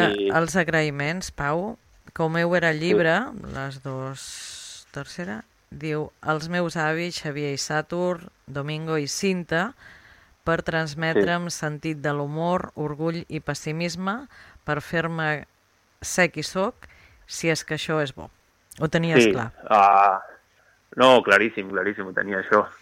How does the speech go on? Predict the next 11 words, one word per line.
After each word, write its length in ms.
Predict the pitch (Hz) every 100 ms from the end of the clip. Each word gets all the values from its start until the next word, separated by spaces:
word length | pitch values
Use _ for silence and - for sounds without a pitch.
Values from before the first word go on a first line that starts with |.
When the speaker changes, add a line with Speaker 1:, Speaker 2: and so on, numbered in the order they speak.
| -
Speaker 2:
I, 460 | 104 98 95 92 95
bueno, 320 | 104 104 104 - - _ _ _ _ _ _ _ _ - _ _ -
a 160 | 113 113
més 120 | 120
ha 120 | 123
donat 200 | 123 127
la 140 | 123 127
mala, 300 | 127 123 120
bueno, 240 | 117 120 107
la 120 | 101
coincidència 720 | 104 - 110 113 107 120